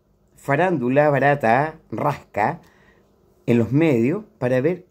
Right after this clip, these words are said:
de qué forma íbamos a apoyar concretamente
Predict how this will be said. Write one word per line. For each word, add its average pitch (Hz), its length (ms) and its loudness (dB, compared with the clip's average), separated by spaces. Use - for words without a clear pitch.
de 123 120 -4
qué 175 140 -4
forma 214 640 -4
íbamos 175 400 -2
a 160 80 -6
apoyar 139 500 -4
concretamente 208 1120 -2